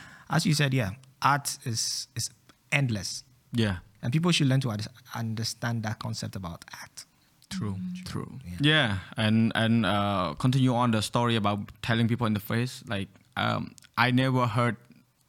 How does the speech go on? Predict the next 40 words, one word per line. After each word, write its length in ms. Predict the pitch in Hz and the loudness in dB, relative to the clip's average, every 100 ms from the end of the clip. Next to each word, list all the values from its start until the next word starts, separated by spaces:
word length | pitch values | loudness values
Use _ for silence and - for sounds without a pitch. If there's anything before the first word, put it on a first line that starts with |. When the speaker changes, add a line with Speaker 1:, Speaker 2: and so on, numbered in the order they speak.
| - | -2
Speaker 2:
like, 260 | 92 87 - _ - | 0 0 -6 _ -2
uh, 260 | 110 101 - | 0 2 2
anyone 340 | 117 120 117 | 2 4 2
told 280 | 117 - 117 | -2 -2 2
me 120 | 117 | 4
until 240 | 107 107 - | 4 0 0
I 60 | 104 | 0
left 280 | 107 110 | 0 0
the 60 | 113 | -2
job 320 | 101 104 104 | -2 -2 0
that 120 | 101 | -2
I 80 | 98 | -2
had 300 | 95 95 104 - - - - - | -2 -4 -4 -8 -20 -20 -16 -4
that 220 | 110 - | -4 0
my 240 | 107 95 | 0 0
coworker 720 | 101 - 120 110 110 - 120 131 | -2 -4 -2 0 -2 -2 -2 -2
was, 280 | 120 107 110 | -4 -8 -6
like, 220 | 95 90 - - 104 | -6 -8 -16 -14 -10
uh, 160 | 92 - | -8 -4
talking 320 | 113 - 113 | -4 -4 -2
about 200 | 107 92 | -2 -2
my, 140 | 98 92 - | -2 -4 -6
my 140 | 107 104 | -4 -2
back 280 | 104 104 - | 0 -4 -4
when, 340 | 110 101 98 98 | -6 -4 -4 -6
like, 140 | 95 | -8
we 140 | 117 110 | -4 -4
first, 360 | - 113 - - _ | -2 -4 -6 -16 _
uh, 240 | 123 117 - 135 - | -12 -10 -10 -12 -2
first 200 | 123 127 | -2 2
month 220 | 117 110 | 2 2
of 100 | 107 | 0
the 60 | - | -4
job. 280 | 104 104 104 | -2 -2 -2
It's 140 | 107 | -2
like, 160 | 107 104 - | 0 -2 -4
Speaker 1:
Whoa. 200 | 117 123 117 | -4 -2 0
Speaker 2:
"Oh, 180 | 117 - | 0 0
I'm 140 | 101 | 0
only 220 | 107 113 | 4 4